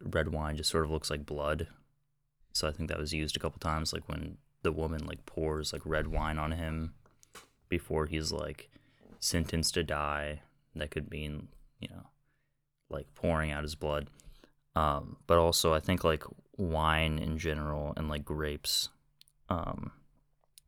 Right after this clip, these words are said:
are, like, supposed to, supposed to, like, represent, like, like, life, you know? 'Cause, like, you have, like, the blood of Christ, and that's, like, the, and,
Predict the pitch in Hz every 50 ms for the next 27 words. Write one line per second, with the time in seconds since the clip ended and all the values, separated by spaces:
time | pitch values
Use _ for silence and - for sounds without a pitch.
0 | - _ _ _ - 87 80 80 80 - - 90 - - 87 82 - - - 85
1 | 87 - - - - - _ _ _ _ _ - - - - - - 95 92 92
2 | - - - - - 90 82 82 80 78 78 76 - - - - - - - -
3 | - - - - 85 82 - - - 85 80 80 - 95 85 - - 82 80 80
4 | - - - - - - _ - - - 92 85 80 78 76 - - - - _
5 | - - - - - - - - - - - - - - 82 80 78 - - -
6 | - 76 80 78 78 80 85 90 - - - - - - - - - - 92 92
7 | 92 95 98 104 110 - - - _ _ _ _ _ _ - - - - - -
8 | _ _ _ _ - - - - 80 78 - 85 82 82 82 78 82 78 - -
9 | - 80 80 76 85 82 78 78 76 - - - 85 78 76 73 71 - - -
10 | - - - - - - - 87 80 78 73 - - 78 76 73 71 - - -
11 | - - 78 76 73 73 76 - - _ - _ _ - - _ - - - _
12 | - - - - - 90 85